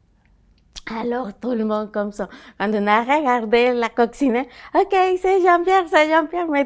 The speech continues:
tout avec le cellulaire, elle nous a donné le passeport, on a fait son check-in à sept heures huit. Elle fait son check-in pour aller à l'Allemagne. <laughs> Et je, ouf, mais ces choses qu'il le fait,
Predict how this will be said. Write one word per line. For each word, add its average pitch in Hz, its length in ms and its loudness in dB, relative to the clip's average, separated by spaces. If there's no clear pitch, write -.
tout 339 200 -2
avec 240 280 4
le 233 180 4
cellulaire, 233 560 4
elle 233 260 6
nous 226 180 0
a 220 120 4
donné 208 480 -2
le 202 160 -2
passeport, 208 680 2
on 208 220 -2
a 214 100 -4
fait 220 160 -4
son 220 220 -6
check-in 226 420 -6
à 220 200 -2
sept 254 400 2
heures 359 400 4
huit. 277 480 -2
Elle 175 180 -4
fait 214 180 -2
son 269 240 0
check-in 262 460 -2
pour 240 100 2
aller 233 360 4
à 269 120 4
l'Allemagne. 254 580 2
<laughs> - 260 -14
Et 214 160 -2
je, 214 80 -2
ouf, 208 280 -8
mais 202 280 -2
ces 226 260 -2
choses 254 520 -6
qu'il 233 180 -4
le 220 80 -4
fait, 311 240 -6